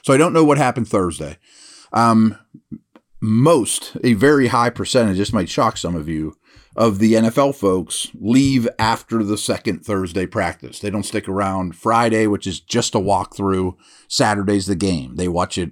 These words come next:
I don't know if they watch it on T V, but they watch the All twenty-two. So people are in town,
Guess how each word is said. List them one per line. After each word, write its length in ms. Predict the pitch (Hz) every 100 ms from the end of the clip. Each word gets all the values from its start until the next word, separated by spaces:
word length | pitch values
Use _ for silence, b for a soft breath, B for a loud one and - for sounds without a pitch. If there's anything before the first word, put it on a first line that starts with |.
| -
I 560 | _ _ - _ _ 107
don't 20 |
know 40 |
if 60 | 87
they 60 |
watch 220 | 90 87 95
it 40 |
on 100 | 90
T 160 | 98 85
V, 180 | 95
but 160 | 87 90
they 80 | 98
watch 240 | 107 104
the 100 | 113
All 160 | 101 95
twenty-two. 600 | 107 92 80 104 76 - -
So 440 | - 123 107 104 b b b b
people 280 | 220 208 190
are 100 | 165
in 80 | 143
town, 560 | 143 135 131 123 117